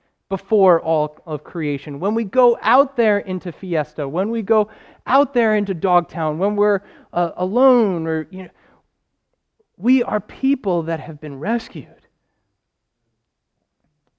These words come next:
And when people see that, it, it startles them.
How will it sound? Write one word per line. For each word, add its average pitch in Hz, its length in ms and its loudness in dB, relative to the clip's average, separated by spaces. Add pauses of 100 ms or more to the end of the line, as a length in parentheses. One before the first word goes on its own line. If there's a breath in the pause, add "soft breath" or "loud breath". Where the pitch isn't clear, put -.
(1120)
And 202 140 -8
when 180 120 -4
people 240 360 -6
see 233 300 -8
that, 156 260 -8
it, 170 140 -14 (1400)
it 226 160 -12
startles 226 580 0
them. - 220 -20